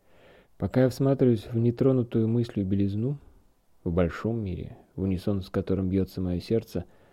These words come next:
туда и сюда ездит какая-то бронетехника, какие-то войска маршируют, беспилотники бороздят бескрайние просторы. Там признанные признают непризнанных, а другие признанные не признают эти признания.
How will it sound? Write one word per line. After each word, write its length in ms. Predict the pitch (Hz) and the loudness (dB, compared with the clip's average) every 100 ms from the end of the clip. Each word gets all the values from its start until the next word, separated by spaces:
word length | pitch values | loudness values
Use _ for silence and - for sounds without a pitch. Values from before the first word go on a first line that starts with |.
| _ | _
туда 240 | - 110 | 0 4
и 80 | 117 | 4
сюда 300 | 110 113 113 | 4 2 4
ездит 360 | 110 110 98 95 | 4 4 0 -2
какая-то 400 | 95 - 101 101 | -4 -2 0 0
бронетехника, 920 | 95 98 98 - 92 - 95 - 95 - - - | 0 0 0 -2 -2 -2 -8 -6 -6 -8 -20 -12
какие-то 380 | 101 104 - | -4 -2 0
войска 480 | 98 98 92 - 95 | 2 2 0 -2 0
маршируют, 680 | 95 98 - 90 95 92 - - - - | -2 -4 -8 -4 -2 -2 -4 -14 -18 -8
беспилотники 840 | 92 - 113 101 98 101 98 - | -8 -2 2 4 2 0 -4 -4
бороздят 540 | 95 104 101 92 98 | -2 0 0 -2 -2
бескрайние 520 | 107 104 - 101 98 95 | -4 -6 -4 -2 -2 -2
просторы. 680 | 104 101 - 104 101 101 - _ _ _ _ - _ _ _ - _ _ _ _ _ _ _ | -4 -6 -4 0 0 -2 -6 _ _ _ _ -20 _ _ _ -20 _ _ _ _ _ _ _
Там 220 | 127 113 | -2 0
признанные 600 | 107 117 117 117 113 113 | 2 4 6 4 4 2
признают 460 | 113 110 113 113 110 | 0 -2 0 0 0
непризнанных, 680 | 117 107 110 120 110 104 | -4 -2 -2 0 -2 -2
а 80 | 104 | 0
другие 380 | 107 107 104 117 | 0 2 2 0
признанные 540 | - 110 110 110 113 | 2 0 0 0 0
не 120 | 110 113 | -2 -2
признают 480 | 110 104 110 113 | -2 0 0 2
эти 160 | 113 107 | 0 0
признания. 720 | 110 117 95 101 120 117 113 | 0 0 0 -2 0 -2 -4